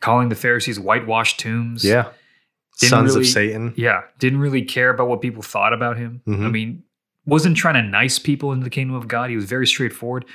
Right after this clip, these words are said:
Speaker 1: Would just straight up be like, "If you don't wanna follow me, you don't have to."
Speaker 2: Yeah.
Speaker 1: You just keep going forward. He was a man on a mission. So we often, that vision of Jesus is obscured by our, you know, modern sensibility of, of niceness. And,
Speaker 2: Yeah,
Speaker 1: you know,
Speaker 2: yeah.
Speaker 1: and, uh,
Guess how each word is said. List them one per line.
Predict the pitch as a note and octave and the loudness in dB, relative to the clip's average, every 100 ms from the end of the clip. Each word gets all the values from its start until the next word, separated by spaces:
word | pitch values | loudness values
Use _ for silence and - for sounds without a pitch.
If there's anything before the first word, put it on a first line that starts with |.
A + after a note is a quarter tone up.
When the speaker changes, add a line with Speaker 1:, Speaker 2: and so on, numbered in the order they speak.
| - | 0
Speaker 1:
Would | F#3 E3 | 2 4
just | E3+ | 4
straight | - E3 | 4 2
up | C#3 | 2
be | C3 | 0
like, | C3+ B2+ | 0 -2
"If | D3+ B2+ | -6 0
you | |
don't | E3+ | 2
wanna | D#3 | 2
follow | E3 F3 | 0 -2
me, | C3 | -2
you | |
don't | A#2+ | 0
have | C3+ B2+ | -2 -6
to." | - - _ A#2 | -14 -20 _ 2
Speaker 2:
Yeah. | A2+ G2 - - | 2 0 -6 -6
Speaker 1:
You | B2 | -2
just | B2 - | 0 -2
keep | - C3 B2+ - | 0 -2 -2 0
going | - A#2+ A2+ | 0 2 -2
forward. | G#2 C3 A#2 F#2+ | -6 -6 -6 -6
He | |
was | G2+ | -6
a | G2+ | -2
man | G#2+ | 0
on | A2 G2+ | 0 -2
a | |
mission. | A2 A#2 G2 - - - - | -4 -6 -8 -16 -20 -18 -8
So | - | 0
we | C#3 D#3+ | 4 6
often, | E3+ E3+ C3+ - _ | 6 4 -2 -4 _
that | C#3 C3+ B2 | -4 -4 2
vision | C#3 D#3+ C#3+ | 4 4 2
of | G#2+ | 2
Jesus | B2+ B2+ A2+ | 0 0 -2
is | A2 | -4
obscured | G#2+ - - C3 D3 C3 G2+ G#2 | -4 -4 -2 0 0 0 -2 0
by | G2 G2 | 2 2
our, | F#2+ F#2+ G2 - _ _ | -2 -8 -14 -20 _ _
you | G#2+ | -16
know, | G2 | -14
modern | G2+ G#2+ A2 A2 A2 G#2 G2 _ _ _ _ _ _ _ | -8 -2 0 2 0 -4 -10 _ _ _ _ _ _ _
sensibility | - C3 A2+ G2+ G#2 G#2 | 0 0 0 -4 -8 -8
of, | G2 - | -10 -12
of | G#2 G2+ | -16 -12
niceness. | F#2+ - - F#2+ - | -8 -8 -10 -8 -6
And, | - | 2
Speaker 2:
Yeah, | B2+ A#2+ G2 | 4 6 4
Speaker 1:
you | F#2+ | -2
know, | G#2+ G2+ E2 D#3+ | -6 -6 -6 -6
Speaker 2:
yeah. | G#2+ | -4
Speaker 1:
and, | G#2 G#2 | -4 -2
uh, | G#2 G2 | -2 -2